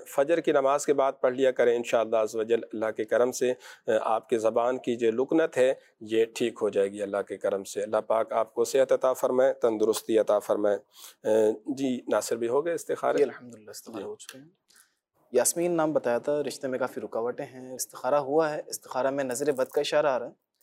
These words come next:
Speaker 2: نظر بد کے لیے آپ یہ کریں، فجر کی نماز کے بعد ایک تو آپ نے رشتے کے لیے یا ذا الجلالی والاکرام تھری ہنڈریڈ ٹویلو ٹائمز، تین سو بارہ مرتبہ اول آخر درود پاک کے ساتھ پڑھ کر
Speaker 1: جی۔
Speaker 2: اللہ پاک کی بارگاہ میں اچھے اور نیک رشتے کے لیے دعا کریں۔ جو رکاوٹیں آ رہی ہیں، رکاوٹیں دور ہو جائیں گی۔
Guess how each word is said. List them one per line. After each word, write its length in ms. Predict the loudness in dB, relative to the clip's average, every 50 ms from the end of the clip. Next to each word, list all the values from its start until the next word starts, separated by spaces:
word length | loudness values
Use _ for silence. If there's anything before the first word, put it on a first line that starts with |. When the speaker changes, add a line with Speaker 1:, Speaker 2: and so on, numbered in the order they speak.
| _ _ _ _ _ _ _ _ _ -6
Speaker 2:
نظر 180 | 0 0 2 2
بد 160 | 0 0 -2
کے 80 | 2 2
لیے 120 | 4 4
آپ 140 | 2 2 0
یہ 120 | 0 0
کریں، 280 | 2 2 0 0 -2 -6 -4
فجر 260 | -2 -2 0 0 -2 -2
کی 120 | -2 -2
نماز 320 | -2 0 0 -2 -2 0
کے 60 | 0 2
بعد 120 | 2 2
ایک 160 | 0 0 0
تو 80 | 2 2
آپ 160 | 2 2 0
نے 200 | -4 -6 -4 -4
رشتے 300 | -6 -6 -8 -6 -6 -6
کے 100 | -4 -4
لیے 380 | -4 -2 -2 -2 -2 -2 -4 -4
یا 200 | -2 0 2 2
ذا 120 | 2 2
الجلالی 500 | 0 0 0 0 0 2 2 0 0 -2
والاکرام 420 | -4 -4 -6 -6 -6 -6 -6 -6 -8
تھری 280 | -12 -8 -2 0 0
ہنڈریڈ 420 | 0 0 0 0 0 0 0 0 -4 _
ٹویلو 200 | -2 -2 0 -2 -2 -6
ٹائمز، 420 | -8 -10 -10 -8 -6 -6 -6 -6 -6 _ _ -6
تین 160 | -4 -2 -2
سو 160 | 0 0 2
بارہ 240 | 2 4 4 2 2
مرتبہ 360 | 0 0 -2 -2 0 2 2
اول 360 | 2 2 2 0 0 0 0
آخر 160 | 0 2 0
درود 320 | 0 0 0 0 0 2 2
پاک 160 | 0 -2 -2
کے 60 | -4
ساتھ 360 | -6 -4 -2 -4 -4 -4 _
پڑھ 140 | -2 0 0
کر 160 | 0 0 -2
Speaker 1:
جی۔ 140 | -2 -4 -4 -2
Speaker 2:
اللہ 260 | 0 0 0 -2 -2 -2
پاک 200 | 0 0 0 0
کی 60 | -2
بارگاہ 320 | -2 0 0 0 0 -2 -4
میں 160 | -4 -8 -12 -12 -12
اچھے 400 | -14 -10 -8 -6 -4 -4 -4 -4
اور 160 | -4 -6 -6
نیک 360 | -4 -2 -4 -4 -4 -4 -10
رشتے 220 | -10 -10 -10 -10 -8
کے 80 | -6
لیے 120 | -6 -6 -4
دعا 240 | -4 -2 -2 -2
کریں۔ 240 | -2 -4 -6 -10 -10 -12 _ _ _ _ _ _ _ _ _ _ _ 0
جو 120 | 2 2
رکاوٹیں 380 | 2 4 4 4 2 4 2 4
آ 120 | 2 2
رہی 140 | 4 4 4
ہیں، 60 | 4
رکاوٹیں 540 | 4 2 2 2 2 2 2 2 2 0 0
دور 240 | -2 -4 -6 -6 -6
ہو 140 | -6 -8 -10
جائیں 300 | -10 -12 -16 -16 -16 -20
گی۔ 120 | -20 -20